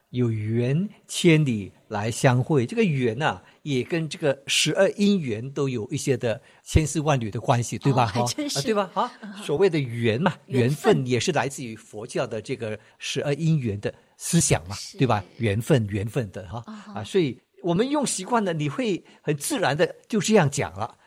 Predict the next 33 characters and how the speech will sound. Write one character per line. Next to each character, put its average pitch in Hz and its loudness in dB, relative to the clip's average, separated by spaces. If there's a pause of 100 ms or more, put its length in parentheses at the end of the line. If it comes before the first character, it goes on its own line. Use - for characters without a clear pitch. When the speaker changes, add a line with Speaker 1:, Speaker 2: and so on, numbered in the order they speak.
(160)
Speaker 1:
但 175 4
是 175 2
事 170 2
实 135 -2
上， 127 2
有 120 6
一 143 6
些 170 4
我 123 4
们 110 -2
常 104 -2
用 180 2
的 98 -2
词 - -4
汇， 104 -4
真 156 4
的 - -6 (200)
Speaker 2:
嗯。 220 -14 (160)
Speaker 1:
还 123 -6
跟 120 -8
这 143 -8
些 120 -4
佛 110 -8
教 123 0
啊、 98 -4
道 123 2
教 107 -2
可 - -4
能 98 -6
都 123 -4
有 101 -6
一 104 -10
些 117 0